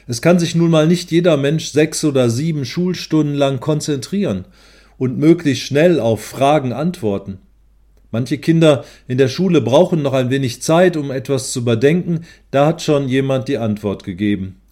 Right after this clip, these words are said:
und es wird wieder nichts mit dem Nachdenken. Manche Kinder bräuchten mehr Zeit für Bewegung.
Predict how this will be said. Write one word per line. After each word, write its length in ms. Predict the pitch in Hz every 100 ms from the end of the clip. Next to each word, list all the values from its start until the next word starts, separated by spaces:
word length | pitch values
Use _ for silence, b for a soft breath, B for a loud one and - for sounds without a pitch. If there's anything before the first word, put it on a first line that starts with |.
| _
und 260 | 143 147 131
es 200 | 131 -
wird 340 | 131 131 -
wieder 320 | 117 107 95
nichts 460 | 87 90 - - -
mit 180 | 98 87
dem 160 | 104
Nachdenken. 800 | 95 95 101 - 95 87 - 90 _ _ _ _ b b b b b b
Manche 340 | 123 135 156
Kinder 600 | - 160 156 151 131 -
bräuchten 540 | - 123 139 139 - 127
mehr 160 | 120
Zeit 360 | 113 135 131 123
für 180 | - 131
Bewegung. 640 | 127 120 165 165 107 87